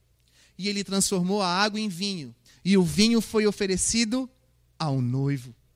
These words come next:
E o noivo e a noiva, naquele casamento, provaram do melhor vinho no final da festa.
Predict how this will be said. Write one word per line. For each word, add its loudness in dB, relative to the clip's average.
E -10
o -8
noivo 4
e 6
a 2
noiva, -2
naquele -6
casamento, -4
provaram 2
do 0
melhor 4
vinho 0
no 4
final -2
da -2
festa. -12